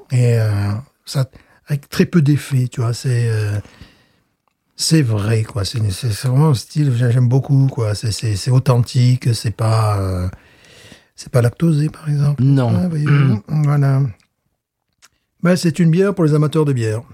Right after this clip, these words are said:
Speaker 2: Mm.
Speaker 1: Tout simplement. Si vous en êtes, j'espère pour vous.
Speaker 2: <laughs> Oui, sinon je sais pas ce que, pourquoi vous écoutez, mais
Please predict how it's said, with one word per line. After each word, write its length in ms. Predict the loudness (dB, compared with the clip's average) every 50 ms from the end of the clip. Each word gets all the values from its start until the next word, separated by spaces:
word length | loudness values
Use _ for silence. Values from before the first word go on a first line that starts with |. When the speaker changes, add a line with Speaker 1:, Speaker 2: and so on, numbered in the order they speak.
| -20 _
Speaker 2:
Mm. 100 | -8 -8 -8 -10 _ _ -20 _ _ _ _ _ _ _ -20 _ -20 _
Speaker 1:
Tout 120 | -4 -4
simplement. 500 | -2 0 -2 -2 -2 -2 -4 -4 -4 -8 -12 -16 _ _ _ _ _ _ _ _ _ _ _ _ _ _ _ _ _ _ _
Si 120 | -2 2 2
vous 180 | 4 4 4
en 80 | 4 2
êtes, 260 | 2 0 -2 -6 -16 -20 _ -20 _ _ _ _ _ _ -20 _ _ _ _
j'espère 440 | -12 -10 -10 -10 -6 -4 -4 -4
pour 120 | 0 2 0
vous. 60 | 0 0 0
Speaker 2:
<laughs> 60 | -2
Oui, 240 | -2 0 0 -2 0 -2 -4 -4
sinon 280 | -2 -2 0 2 2
je 60 | 2 2
sais 100 | 0 0
pas 140 | 0 0
ce 60 | -2 -2
que, 60 | -6
pourquoi 260 | -8 -4 0 0 2
vous 160 | 2 2 2
écoutez, 360 | 0 -2 -4 -2 0 0 0 0
mais 200 | -2 -2 -2